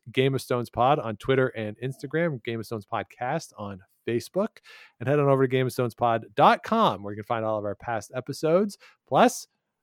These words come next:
the merch is available under the merch tab. All proceeds to the Sandra Schmirler Foundation and Food Banks Canada, which we match.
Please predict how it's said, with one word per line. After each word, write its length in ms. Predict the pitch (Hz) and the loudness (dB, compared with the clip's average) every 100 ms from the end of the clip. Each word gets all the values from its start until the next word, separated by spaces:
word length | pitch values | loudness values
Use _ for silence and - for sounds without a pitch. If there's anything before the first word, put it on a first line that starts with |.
| _ _ | _ _
the 60 | 120 | -6
merch 420 | 113 208 214 - | 4 6 6 0
is 140 | - 131 | -4 0
available 340 | 135 143 139 | 4 4 4
under 200 | 127 143 | 2 2
the 60 | 131 | 2
merch 360 | 131 143 - - | 2 2 0 -10
tab. 680 | - - 185 165 135 175 175 | -12 -2 4 4 4 2 0
All 200 | 123 131 | 0 0
proceeds 520 | - 139 - 135 123 | 0 -2 0 -4 -6
to 160 | - 139 | -4 -2
the 80 | 120 | -2
Sandra 280 | 135 135 120 | -2 -4 -4
Schmirler 300 | 135 127 113 | -6 -4 -4
Foundation 480 | 120 113 113 - | -4 -2 -4 -6
and 160 | 113 101 | -14 -8
Food 180 | 120 117 | -4 -4
Banks 280 | 107 101 - | -6 -10 -10
Canada, 340 | 117 113 110 | -8 -6 -4
which 320 | 98 175 - | -2 -2 0
we 140 | 165 160 | 0 2
match. 640 | 160 156 - - - | 2 0 -2 -10 -10